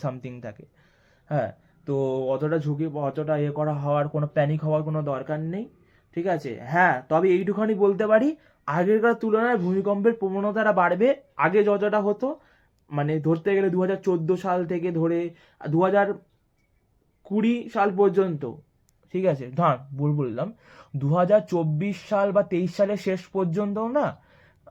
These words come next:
ভূমিকম্পের পরিমাণটা কম ছিল। ইদানিং তোমরা দেখবে, তোমরা নিজেরাও যদি, তোমরা যদি রিসেন্টে কেউ যদি ভিডিও দেখে থাকো, তোমরা নিজেরা খেয়াল করে দেখবে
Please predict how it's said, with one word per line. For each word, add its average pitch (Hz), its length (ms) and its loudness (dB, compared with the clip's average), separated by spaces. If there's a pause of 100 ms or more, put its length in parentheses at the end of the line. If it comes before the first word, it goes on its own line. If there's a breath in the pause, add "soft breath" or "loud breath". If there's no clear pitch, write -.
(120)
ভূমিকম্পের 190 580 2
পরিমাণটা 190 480 -4
কম 202 280 -2
ছিল। 180 360 -2
ইদানিং 190 420 0
তোমরা 196 260 0
দেখবে, 180 320 -2
তোমরা 190 220 0
নিজেরাও 190 460 2
যদি, 208 140 -4
তোমরা 196 220 -6
যদি 190 180 -4
রিসেন্টে 202 400 -2
কেউ 196 100 -2
যদি 196 180 0
ভিডিও 170 280 0
দেখে 165 200 -4
থাকো, 151 340 -4 (540 soft breath)
তোমরা 165 200 -2
নিজেরা 170 320 2
খেয়াল 185 260 -2
করে 196 160 0
দেখবে 185 320 0